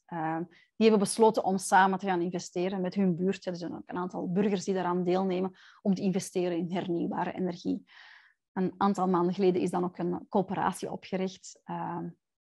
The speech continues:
en we kijken heel erg uit naar, eh, wat de volgende jaren zullen brengen, het is in ieder geval fantastisch om te zien wat een enthousiasme er ook al is, want, eh, dat zien we wel vaker bij energiecoöperaties. Het begint met het plaatsen van zonnepanelen, eh, of een windmolen, eh,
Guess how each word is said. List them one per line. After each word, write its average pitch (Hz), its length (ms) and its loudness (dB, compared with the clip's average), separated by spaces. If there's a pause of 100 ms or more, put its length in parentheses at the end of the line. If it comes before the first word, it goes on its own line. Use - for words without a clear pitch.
(120)
en - 160 -2
we 208 80 -10
kijken 180 280 -2
heel 185 260 4
erg 180 280 0
uit - 420 -6
naar, 180 460 -6
eh, 185 220 -10 (100)
wat - 260 -6
de 190 140 -8
volgende 180 340 -2
jaren 180 260 0
zullen 175 240 -2
brengen, 185 320 -2 (640)
het 226 80 8
is 202 80 10
in 247 60 10
ieder 226 100 8
geval 208 260 8
fantastisch 202 380 2
om 208 80 4
te 196 100 0
zien 202 160 0
wat 185 100 0
een 196 80 0
enthousiasme 185 760 0
er 185 120 -2
ook 190 100 -2
al 170 140 -4
is, - 260 -8
want, 175 320 -6
eh, 180 220 -6 (560)
dat 185 160 -8
zien 185 160 -2
we 175 80 -2
wel 170 260 -2
vaker 196 480 4
bij 190 140 0
energiecoöperaties. 185 880 -2
Het 170 120 -4
begint 220 360 4
met 196 100 -2
het 175 180 -6
plaatsen 185 340 0
van 180 140 2
zonnepanelen, 185 760 0 (560)
eh, 180 160 -4 (140)
of 180 140 -2
een 170 140 0
windmolen, 196 760 0
eh, - 100 -12